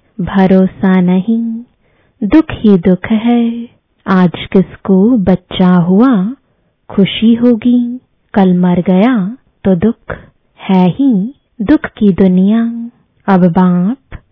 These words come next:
नई सुख की दुनिया का लायक बना रहे हैं। बाप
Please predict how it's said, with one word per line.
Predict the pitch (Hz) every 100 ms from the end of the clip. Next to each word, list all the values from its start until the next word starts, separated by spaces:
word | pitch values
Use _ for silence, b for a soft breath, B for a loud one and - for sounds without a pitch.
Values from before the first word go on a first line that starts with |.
| _ _ -
नई | 190 185 180 190 277 - -
सुख | 320 -
की | - 220
दुनिया | 180 185 180 180 175
का | 175 180 220 185 254 _ _ _ 220
लायक | 190 185 190 262 -
बना | 190 185 180 180
रहे | 180 180 190 202
हैं। | 220 233 233 233 233 247 _ _ _ _ _ 196
बाप | 175 185